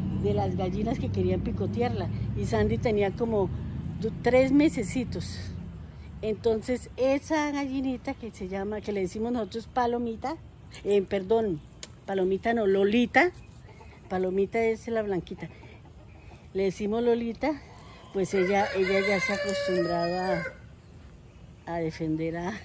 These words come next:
<laughs> a Sandy, pero como ahora Sandy no tiene, no necesita quien la defienda, ¿cierto, Sandy?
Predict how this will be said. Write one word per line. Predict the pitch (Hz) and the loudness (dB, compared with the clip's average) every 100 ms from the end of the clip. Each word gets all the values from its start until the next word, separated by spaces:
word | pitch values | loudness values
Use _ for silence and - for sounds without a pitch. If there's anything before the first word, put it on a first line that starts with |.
| - - | -4 -4
<laughs> | 262 - - | -4 -6 -6
a | 262 | -6
Sandy, | - 240 269 254 - | -4 0 2 0 0
pero | 220 208 - - - - - | -4 -4 -8 -16 -20 -18 -10
como | 208 185 | -4 -2
ahora | 208 | -2
Sandy | 240 240 226 | -2 -4 -4
no | 226 233 | -6 -6
tiene, | 240 226 247 - - - | -6 -6 -6 -8 -18 -10
no | 208 214 | -2 2
necesita | 226 208 196 208 | 2 2 0 0
quien | 214 226 214 | 2 2 2
la | 214 | 2
defienda, | 202 208 202 202 - - - - - | 0 0 2 0 -4 -14 -20 -20 -8
¿cierto, | - 247 226 311 | 6 6 6 4
Sandy? | 370 285 247 294 | 6 4 4 0